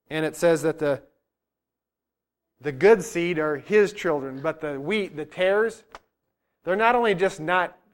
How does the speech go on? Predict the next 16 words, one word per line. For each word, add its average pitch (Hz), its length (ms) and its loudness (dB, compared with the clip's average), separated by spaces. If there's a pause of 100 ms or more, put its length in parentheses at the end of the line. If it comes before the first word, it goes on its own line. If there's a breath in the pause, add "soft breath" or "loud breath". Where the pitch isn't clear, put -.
good, 180 320 0
they're 160 180 -2
children 180 480 -2
of 156 140 -6
the 143 160 -8
enemy. 127 400 -10 (580)
And 151 100 -16
you 165 80 -4
know 185 80 0
what 175 240 -2 (160)
the 139 120 -12
Bible 165 320 0
says 160 240 -2
happens 165 380 6
to 156 80 -10
them? 180 340 0